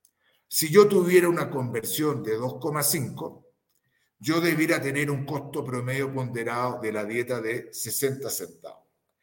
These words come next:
Y esto es extremadamente importante conocerlo y hacer el ejercicio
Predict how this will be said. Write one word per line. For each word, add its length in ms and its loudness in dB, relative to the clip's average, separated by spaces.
Y 140 2
esto 160 6
es 160 4
extremadamente 880 0
importante 800 -4
conocerlo 920 -4
y 320 -8
hacer 320 -2
el 160 4
ejercicio 840 -2